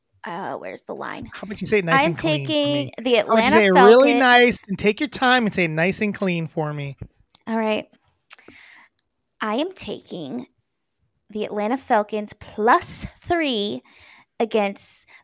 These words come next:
Speaker 1: the junky
Speaker 2: Why can't you get this part
Speaker 1: Jacksonville
Speaker 2: right either?
Speaker 1: Jaguars.
Speaker 2: You never get this part
Speaker 1: What?
Speaker 2: right either.
Speaker 1: What?
Speaker 2: When they're on, they say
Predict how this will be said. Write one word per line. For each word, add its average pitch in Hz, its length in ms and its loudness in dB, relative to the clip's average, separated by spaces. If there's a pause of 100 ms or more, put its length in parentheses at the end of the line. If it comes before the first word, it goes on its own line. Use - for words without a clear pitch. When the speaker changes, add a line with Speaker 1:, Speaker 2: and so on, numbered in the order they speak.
(120)
Speaker 1:
the 202 100 0
junky 240 920 -2
Speaker 2:
Why 185 180 -2
can't - 140 -10
you 220 80 2
get 208 160 4
this 233 300 -2
part 226 180 4
Speaker 1:
Jacksonville - 40 4
Speaker 2:
right 175 180 2
either? 151 120 -2
Speaker 1:
Jaguars. 208 540 2
Speaker 2:
You 208 60 2
never 285 180 2
get 285 160 0
this 277 100 -2
part 320 120 0
Speaker 1:
What? 220 120 4
Speaker 2:
right 190 160 4
either. 156 300 -2 (1800)
Speaker 1:
What? 330 240 -6
Speaker 2:
When 202 100 0
they're 214 120 0
on, 233 160 2
they 277 60 -10
say 220 260 -2